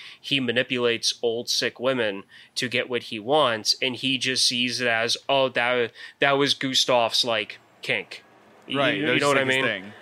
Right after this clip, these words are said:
Speaker 1: Yeah, and, um, and, 'cause,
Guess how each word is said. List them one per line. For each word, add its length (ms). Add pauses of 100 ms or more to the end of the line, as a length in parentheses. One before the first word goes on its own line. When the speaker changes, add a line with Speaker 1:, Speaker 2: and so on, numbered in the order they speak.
(220)
Speaker 1:
Yeah, 420
and, 600 (1000)
um, 440
and, 560 (2500)
'cause, 260